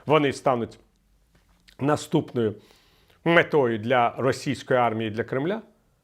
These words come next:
має усвідомити, що ситуація може розвиватися в іншому напрямку.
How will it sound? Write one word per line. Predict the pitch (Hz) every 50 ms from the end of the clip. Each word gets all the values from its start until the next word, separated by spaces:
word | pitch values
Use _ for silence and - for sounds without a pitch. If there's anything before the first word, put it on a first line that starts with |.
| _ _ _ _ _ _ _ _ _ _ -
має | 147 160 180 190 190 185 180
усвідомити, | 170 165 156 165 - 151 143 175 175 165 165 170 156
що | - - 165 165 156 151
ситуація | - 151 147 - 143 151 151 147 - - 143 127
може | 120 120 131 135 117 135 135 131 131 131 123 113 120
розвиватися | 123 127 113 123 123 135 135 135 131 120 - 139
в | 123
іншому | 123 147 160 156 - - - 95
напрямку. | - - - - - - _ _